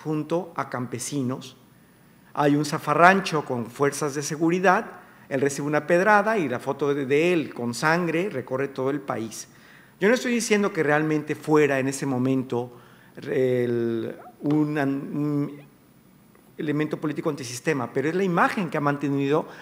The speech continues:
a lo largo de muchos años, y es increíble que alguien que tiene esos orígenes llegue ahora. Entonces, ¿qué ocurre?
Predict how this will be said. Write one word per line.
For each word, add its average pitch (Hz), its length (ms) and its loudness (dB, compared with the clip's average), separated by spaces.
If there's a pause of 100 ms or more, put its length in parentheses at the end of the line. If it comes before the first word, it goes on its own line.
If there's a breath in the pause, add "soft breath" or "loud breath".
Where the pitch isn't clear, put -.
a 139 80 2
lo 135 120 6
largo 143 280 6
de 151 80 2
muchos 139 380 -2
años, 139 360 0 (380 loud breath)
y 147 40 -6
es 143 120 -10
increíble 170 380 -2
que 170 120 2
alguien 165 320 0
que 139 140 -6
tiene 175 220 0
esos 185 200 -8
orígenes 180 540 -2 (400 loud breath)
llegue 165 760 6
ahora. 135 520 6 (640 soft breath)
Entonces, 175 540 2
¿qué 226 100 -2
ocurre? 156 640 2